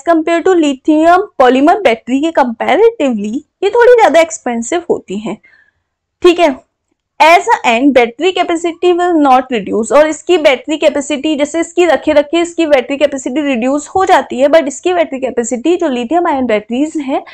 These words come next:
इसकी जो बैटरी कैपेसिटी है वो रिड्यूस नहीं होती। अब आती है निकल कैडमियम। These are cells that suffer a memory effect।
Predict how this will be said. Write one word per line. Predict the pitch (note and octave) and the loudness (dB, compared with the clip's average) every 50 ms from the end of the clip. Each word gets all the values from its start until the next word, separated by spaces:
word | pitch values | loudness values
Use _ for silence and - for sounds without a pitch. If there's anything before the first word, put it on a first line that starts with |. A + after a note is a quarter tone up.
| - - _ - | -20 -20 _ -10
इसकी | - C#4 - - F#4 | -8 -6 -4 -2 0
जो | G#4+ G#4 | 2 2
बैटरी | F#4 C4+ A#3+ G3 - - C4 C#4+ | 2 2 2 0 0 -2 -6 -6
कैपेसिटी | - C4 - G#3+ G3+ - A3 F#3+ G3 A3+ B3 | -4 -4 -4 -6 -6 -6 -8 -8 -8 -6 -4
है | C#4+ F#4+ | -2 -2
वो | G#4 F#4+ D#4+ | 0 0 0
रिड्यूस | B3 A3+ G#3+ G#3 A#3+ C#4+ G4 G4+ - D4 | -2 -2 -4 -2 -2 -2 -2 -2 -2 -2
नहीं | B3 B3 A#3 F#3 | -2 0 -2 -4
होती। | E3+ G#3+ - - D#4+ - - _ _ _ - - - - - - | -4 -8 -10 -12 -14 -14 -14 _ _ _ -20 -20 -20 -6 -2 0
अब | E4+ F4 F4+ | 0 2 4
आती | F4+ F4 E4+ F4 E4+ | 2 2 2 0 -2
है | F4+ E4+ G#4 G#4+ A4+ E4 | -2 0 0 0 0 0
निकल | C#4+ B3+ - D4 D4+ E4 | 0 0 0 0 0 0
कैडमियम। | E4 - D4 A3+ G3+ - - D3 - A3+ - _ _ _ _ _ _ _ _ _ _ _ _ _ _ _ _ _ _ _ _ _ _ _ _ _ _ _ _ - | 0 2 2 2 2 0 -2 -4 -4 -6 -8 _ _ _ _ _ _ _ _ _ _ _ _ _ _ _ _ _ _ _ _ _ _ _ _ _ _ _ _ -4
These | A3 A#3+ D4+ F4 F#4+ G4 | 0 4 4 6 6 6
are | G4+ G4 G#4 G#4 G#4 - - | 6 6 4 4 2 0 2
cells | D#4 C4+ C4+ C#4 D#4 D4 - A#3+ C#4+ | 4 6 6 6 4 2 0 2 2
that | C#4+ D4+ D4 - - | 2 2 2 2 2
suffer | D4+ D4+ D4+ - E4+ F4 E4+ F4 F4+ | 2 2 2 2 4 4 6 6 4
a | |
memory | F4 D4+ B3+ A3 A3+ A3+ A#3 B3+ C4+ C#4+ | 2 2 0 0 0 0 -2 -2 -2 -4
effect। | C4+ - G#3+ F#3 | -2 0 0 0